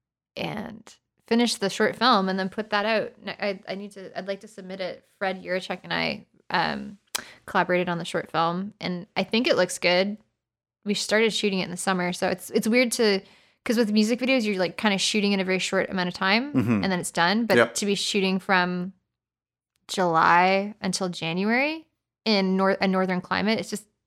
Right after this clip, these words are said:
Speaker 1: it's weird to shoot over such a long period of time. I'm
Speaker 2: Is
Speaker 1: not
Speaker 2: that
Speaker 1: used
Speaker 2: by design? Like, you're trying to get in different seasons?
Speaker 1: No.
Speaker 2: Okay.
Speaker 1: It's just, we ran out of time.
Speaker 2: <laughs> So you're gonna build it into the story.
Speaker 1: Yeah, it'll be built into the story,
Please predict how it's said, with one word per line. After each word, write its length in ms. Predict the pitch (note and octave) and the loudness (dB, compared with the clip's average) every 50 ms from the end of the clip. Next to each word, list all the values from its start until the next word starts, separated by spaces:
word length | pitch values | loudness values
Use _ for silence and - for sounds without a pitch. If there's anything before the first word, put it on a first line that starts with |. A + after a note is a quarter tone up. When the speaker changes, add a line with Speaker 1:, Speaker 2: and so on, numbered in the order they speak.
| _ _ | _ _
Speaker 1:
it's 100 | - - | -18 -6
weird 300 | F3+ F3+ G3+ A3 G#3 F3+ | 0 4 4 4 4 2
to 60 | F#3 | 0
shoot 220 | - - - F#3 F3+ | -4 -2 -2 0 0
over 180 | E3+ F#3 F3+ | 0 -2 -2
such 180 | F3 - F3 - | -6 -6 -6 -6
a 60 | E3+ | -4
long 280 | F3 F3 E3+ E3+ F3+ F3 | 0 0 0 0 -2 -2
period 220 | - F3+ F3 F3+ F3+ | -2 -2 -2 -2 -4
of 80 | - - | -6 -2
time. 340 | - E3+ F3 - G3 G3 G#3 | 0 0 0 0 0 -4 -6
I'm 40 | - | -4
Speaker 2:
Is 60 | F3+ | 0
Speaker 1:
not 80 | F#3 A#2 | 4 6
Speaker 2:
that 60 | C3 | 6
Speaker 1:
used 80 | - - | 6 8
Speaker 2:
by 140 | - A#2 A2+ | 6 6 6
design? 380 | G#2 G#2 F#2+ A2 G#2 A2 B2 C#3 | 4 2 0 2 4 4 4 4
Like, 140 | C3 - - | 2 2 0
you're 80 | A2+ - | -2 -2
trying 180 | - A2 G#2+ | 0 0 0
to 40 | G#2+ | 2
get 140 | G#2 G#2+ G#2+ | 2 2 2
in 80 | G#2+ | 2
different 280 | G2+ A2+ G2 G2+ G2+ G2 | 0 -2 -2 -2 -4 -4
seasons? 580 | - - A#2 C3 E3 G#3 B3 D4 C4 - - _ - - | -2 -2 -2 -2 -2 -2 -2 -4 -4 -8 -16 _ -10 -4
Speaker 1:
No. 380 | B3+ B3 G3+ F#3 G3 G3 G#3+ - _ _ _ _ - | 0 0 2 2 2 0 -2 -4 _ _ _ _ -8
Speaker 2:
Okay. 340 | A2 G#2 G2 - G2+ F#2+ F#2 F#2+ | -6 -6 -4 -4 -6 -8 -6 -4
Speaker 1:
It's 180 | A#3 A#3 - | -4 -4 -4
just, 380 | - G3 - - - _ _ _ - | -6 -10 -12 -14 -14 _ _ _ -4
we 120 | - A3 F#3+ | -2 0 0
ran 220 | F#3 D#3+ C#3+ - | 0 -2 -2 -4
out 40 | G#3 | -8
of 100 | G#3+ - | -10 -10
time. 440 | - - G3+ F3+ G3 - G#3+ A3+ - _ - | -8 -6 -6 -4 -4 -4 -6 -8 -8 _ 4
Speaker 2:
<laughs> 100 | G#3 G3+ - - - - - - - - C#3 - - D3+ - - | 4 4 4 4 -10 -14 -16 -16 -4 -4 -4 0 0 0 0 2
So 160 | - - C#3 | -2 0 2
you're 100 | C3+ C3 | 2 2
gonna 140 | B2 A#2+ G2+ | 2 2 4
build 220 | B2 B2+ B2 A#2+ | 4 6 6 6
it 60 | A#2 A2 | 4 2
into 180 | A2+ G#2+ A2 G#2+ | 2 0 0 0
the 80 | G2+ | -2
story. 400 | G2 - - A2+ G#2+ G#2 G2+ G2+ _ _ - - _ _ _ _ _ _ - | -4 -4 -2 -2 -2 -2 -4 -8 _ _ -20 -20 _ _ _ _ _ _ 2
Speaker 1:
Yeah, 180 | C4 D4+ C4+ B3 | 6 8 8 8
it'll 140 | A#3+ C#4 | 8 6
be 80 | D4 D#4+ | 4 4
built 280 | A#3+ B3 A#3+ A#3 - A3+ | 6 6 4 4 4 0
into 160 | G#3 - G3+ | -2 0 0
the 100 | F#3 F3 | -2 -2
story, 520 | - - G3+ F#3+ F#3 F#3 F#3 F#3+ G3+ - | 0 2 4 4 6 4 2 0 -2 -8